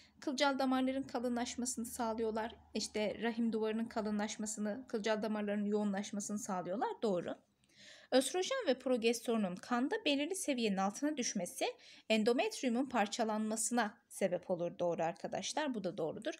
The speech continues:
Zaten progesteron düştüğü zaman direkt düşük meydana geliyor. O yüzden doğrudur. Döllenme gerçekleşmediğinde corpus luteum'un parçalanması, östrojen ve progesteron derişiminin hızla artmasına sebep olur demiş. Hayır.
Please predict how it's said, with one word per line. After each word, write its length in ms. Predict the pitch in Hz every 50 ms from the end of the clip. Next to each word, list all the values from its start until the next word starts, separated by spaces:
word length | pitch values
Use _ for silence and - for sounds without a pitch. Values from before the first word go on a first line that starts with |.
| - - - - - _
Zaten 400 | - 226 214 226 - 262 254 254
progesteron 680 | 262 254 226 233 233 240 254 - - 285 277 254 220 190
düştüğü 280 | 120 - - - 160 233
zaman 360 | - - 120 190 185 196 196
direkt 300 | 240 262 254 254 - -
düşük 320 | - - - 254 - -
meydana 360 | 220 190 175 180 175 165 165 165
geliyor. 400 | 147 175 165 - - 302 392 - -
O 100 | - 208
yüzden 360 | 202 - - - 151 160 -
doğrudur. 460 | 220 254 277 277 262 269 285 294 - - _ - - - - - _ -
Döllenme 380 | 247 247 262 311 339 349 381 427
gerçekleşmediğinde 1200 | 415 370 330 330 330 - 339 330 - - 392 381 - - 254 226 196 214 208 202 196 - 190 - - -
corpus 400 | 247 254 254 254 226 - - -
luteum'un 540 | 269 - - 370 381 330 240 208 175 185 - - - - - -
parçalanması, 960 | - 226 202 208 - - 302 320 302 302 311 311 311 311 - - 330 339 359 - - - - - - - - -
östrojen 520 | 254 262 254 - 294 302 302 - 427 415
ve 140 | 330 247 254
progesteron 680 | - 285 262 254 240 269 277 - - 349 330 277 220 196
derişiminin 520 | 220 208 226 - - 220 214 254 381 392 - - -
hızla 340 | 320 320 339 349 320 - -
artmasına 580 | 226 233 233 - - - 214 208 - - 208 202
sebep 380 | 202 - 196 190 180 - -
olur 240 | 180 170 175 180 -
demiş. 280 | - 117 165 202 - - -
Hayır. 520 | - 240 185 - - - - - - _